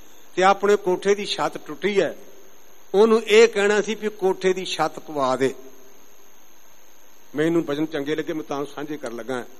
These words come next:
ਪੀਰ ਕਹਿਣ ਲੱਗਾ, "ਜਿੰਨਾ ਲੱਤਾਂ ਨਸਾਲ ਕੇ ਸੌਣਾ ਨਾ,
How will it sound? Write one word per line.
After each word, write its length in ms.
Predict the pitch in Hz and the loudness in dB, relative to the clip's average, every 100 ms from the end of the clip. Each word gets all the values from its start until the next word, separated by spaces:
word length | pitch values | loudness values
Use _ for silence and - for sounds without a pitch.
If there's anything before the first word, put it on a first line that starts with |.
| - - - - - - - - - - | -16 -16 -16 -14 -16 -16 -16 -16 -10 0
ਪੀਰ 260 | 196 233 | 4 4
ਕਹਿਣ 260 | 233 226 240 | 6 6 8
ਲੱਗਾ, 560 | 214 202 214 226 180 - - - - - - - - - - - 147 | 6 6 4 2 0 -8 -14 -16 -16 -16 -16 -16 -16 -16 -16 -14 4
"ਜਿੰਨਾ 280 | 214 233 | 6 8
ਲੱਤਾਂ 360 | 214 196 226 233 | 8 6 6 6
ਨਸਾਲ 380 | 220 185 190 196 | 6 6 4 6
ਕੇ 180 | 214 208 | 4 4
ਸੌਣਾ 340 | 170 180 196 | 4 4 4
ਨਾ, 180 | 214 | 2